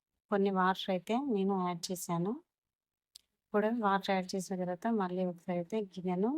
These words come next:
ఇలా తిప్పుకోవాలి. గరిటె మాత్రం పెట్టొద్దు. చూడండి, ఇప్పుడు మూత పెట్టేసి మళ్ళీ ఒక ఫైవ్ మినిట్స్ ఉడికిన తర్వాత, మూత ఉంచిన తర్వాత మళ్ళీ ఇప్పుడు తీసేసి ఇప్పుడు నేను అందులో వచ్చిన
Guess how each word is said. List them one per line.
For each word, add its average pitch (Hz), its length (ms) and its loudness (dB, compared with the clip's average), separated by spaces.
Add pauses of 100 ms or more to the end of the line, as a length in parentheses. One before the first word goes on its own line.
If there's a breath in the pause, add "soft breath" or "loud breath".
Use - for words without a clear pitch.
(380)
ఇలా 190 200 -2
తిప్పుకోవాలి. 175 760 -4 (1200)
గరిటె 196 340 0
మాత్రం 185 340 0
పెట్టొద్దు. 185 560 -4 (1500)
చూడండి, 202 400 0 (160)
ఇప్పుడు 208 320 -2 (880)
మూత 208 280 4
పెట్టేసి 196 500 -2 (200)
మళ్ళీ 185 240 0
ఒక 185 160 -2
ఫైవ్ 180 260 0
మినిట్స్ 185 380 -2
ఉడికిన 185 380 -4
తర్వాత, 180 380 -6 (840)
మూత 202 220 0
ఉంచిన 196 280 0
తర్వాత 180 380 -2 (120)
మళ్ళీ 190 300 2
ఇప్పుడు 190 200 -2
తీసేసి 185 520 -2
ఇప్పుడు 220 260 -2
నేను 196 140 2
అందులో 180 300 0
వచ్చిన 180 360 -2